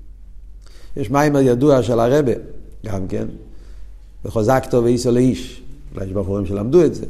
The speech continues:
אם לא, זה מהמאמרים שחייבים ללמוד יום אחד בחיים. זה, <laughs> כן, "וחזקתו ואיסו לאיש", שם הרבה עושה, כן, אה, סיכום של כל הסוגיה שאנחנו מדברים פה.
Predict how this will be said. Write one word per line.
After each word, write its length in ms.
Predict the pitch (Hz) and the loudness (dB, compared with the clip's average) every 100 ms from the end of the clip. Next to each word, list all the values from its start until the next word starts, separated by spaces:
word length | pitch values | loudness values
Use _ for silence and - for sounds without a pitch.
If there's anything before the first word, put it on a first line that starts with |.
| - - - | -10 -14 -10
אם 100 | 101 | -2
לא, 200 | 101 120 | 2 2
זה 100 | 113 | 0
מהמאמרים 560 | 107 107 104 110 120 117 | -2 -2 -2 -2 -2 -4
שחייבים 460 | 104 113 110 117 | -4 -4 -2 -2
ללמוד 340 | 117 113 117 - - - - - - | -2 -2 -2 -4 -8 -14 -14 -14 -6
יום 140 | 104 | -2
אחד 240 | 104 107 98 | 0 2 0
בחיים. 380 | 90 98 92 | 0 0 0
זה, 120 | 90 92 90 - 113 87 92 | -2 -4 -4 -4 -4 -4 -6
<laughs> 600 | - - - - - - | -8 -12 -14 -14 -12 -4
כן, 180 | 101 113 | -2 0
"וחזקתו 500 | 87 95 104 139 139 | 0 0 2 2 2
ואיסו 240 | 127 123 117 | 0 2 0
לאיש", 500 | 127 156 110 - - - | 2 2 0 -4 -8 -6
שם 240 | 104 104 | -2 0
הרבה 340 | 101 107 104 | 2 2 2
עושה, 540 | 101 - 110 104 95 90 - - - - - - - | 0 0 0 2 0 -2 -8 -12 -16 -16 -16 -16 -6
כן, 260 | 98 104 107 - | -2 -2 -4 -10
אה, 1800 | - - - - - - - - - - - - - - - - - - - - - - | -12 -12 -12 -12 -12 -14 -10 -10 -10 -10 -10 -10 -10 -10 -12 -12 -12 -12 -10 -10 -10 -10
סיכום 440 | - - 92 139 127 | -8 -6 0 2 2
של 140 | 110 | 2
כל 160 | 117 113 | 2 2
הסוגיה 480 | 107 - 160 117 92 82 - - - | 2 2 2 2 0 -4 -12 -12 -10
שאנחנו 280 | - 87 98 | -8 -6 -4
מדברים 320 | 92 92 92 | -2 -2 -4
פה. 120 | 76 | -6